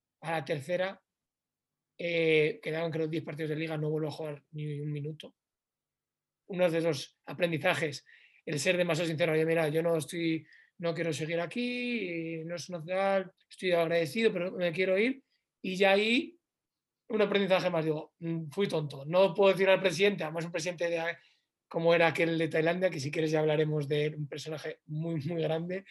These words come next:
eh, pues le digo eso y me sacrifica. ¿Qué pasa? Que digo, mira, también tenía entre-,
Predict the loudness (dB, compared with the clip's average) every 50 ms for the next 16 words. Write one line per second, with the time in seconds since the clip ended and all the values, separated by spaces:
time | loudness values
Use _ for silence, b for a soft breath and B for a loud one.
0 | B B B B B B B B B _ _ -4 0 2 4 4 6 6 6 6
1 | 6 6 6 6 4 4 2 2 0 -2 -2 -4 -6 -6 -8 _ _ _ -16 -16
2 | -10 -4 0 2 4 4 4 4 4 2 2 -2 -4 -6 -10 _ -12 -8 -6 -4
3 | -2 -2 -2 -2 -2 -4 -4 -4 -6 -6 -8 -10 -12 -10 -12 -12 -12 -12 -12 -12
4 | -12 -10 -12 -12 -12 -14 -20 -20 _ b b b b b b b b _ _ _
5 | _ _ -4 -2 0 2 2 2 2 2 -2 -4 -4 -4 -2 -2 -2 -2 0 0
6 | 0 0 0 -2 -4 -4 0 0 2 2 0 -2 -6 -14 _ -6 -2 0 2 2
7 | 2 2 0 2 0